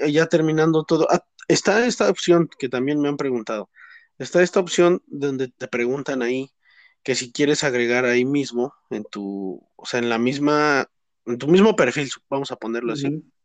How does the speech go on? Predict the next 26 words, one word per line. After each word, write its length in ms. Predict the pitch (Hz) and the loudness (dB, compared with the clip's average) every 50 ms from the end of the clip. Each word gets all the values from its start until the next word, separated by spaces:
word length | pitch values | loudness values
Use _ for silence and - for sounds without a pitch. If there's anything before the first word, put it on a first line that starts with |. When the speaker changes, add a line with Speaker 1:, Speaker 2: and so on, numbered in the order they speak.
| _ _ _ _ _ _ _ _ - 131 | _ _ _ _ _ _ _ _ -12 -8
Speaker 1:
Si 100 | 131 135 | -4 -4
Speaker 2:
Ujú. 80 | 135 | -2
Speaker 1:
quieres 240 | 131 156 170 160 160 | 0 2 2 2 2
agregar 320 | 147 127 131 127 135 135 135 | 0 0 0 0 0 2 2
a 100 | 131 131 | 2 2
otra 240 | 131 131 143 135 | 2 2 0 0
persona 400 | - 123 120 - 131 123 123 127 | 0 -2 -2 -2 -2 0 0 -2
que 120 | 123 - 120 | -2 -2 -4
va 80 | 117 | -2
a 100 | 113 113 110 | -2 0 -2
viajar 240 | 107 - 117 107 - | -2 -2 -6 -10 -8
contigo. 500 | - 110 104 - 131 131 117 104 - _ _ _ _ _ _ _ _ _ _ _ _ | -8 -10 -8 -6 -4 -4 -4 -4 -6 _ _ _ _ _ _ _ _ _ _ _ _
Speaker 2:
Ok. 160 | - 117 - 117 117 120 | -16 -6 -4 -4 -4 0
Speaker 1:
Yo 380 | 117 139 151 151 156 165 - 160 | 4 6 6 8 6 6 4 0
le 120 | 143 143 131 | 0 0 0
di 240 | 131 135 139 147 | 0 0 0 0
la 100 | 147 131 | 0 0
opción 320 | 120 120 - - 131 127 143 | -2 -4 -4 -4 -4 -4 -4
que 140 | - 139 127 | -4 -6 -6
sí, 280 | - - 170 160 160 _ _ _ _ _ _ _ _ _ _ - | -2 0 -2 -2 -2 _ _ _ _ _ _ _ _ _ _ -6
porque 320 | - 120 117 - 127 123 | -4 -4 -2 0 -2 -2
viaja 340 | 120 120 127 127 120 123 120 | 0 2 2 2 2 0 -2
mi 80 | 117 | -2
señora 320 | 110 - 110 110 117 117 113 | -2 -4 -2 -2 -2 -2 -2
conmigo, 380 | - 139 139 135 135 135 139 | -2 -4 -2 0 0 0 0
entonces, 580 | 131 127 - 123 120 - - 120 117 - - | -2 -2 -4 -6 -8 -6 -4 -6 -6 -6 -10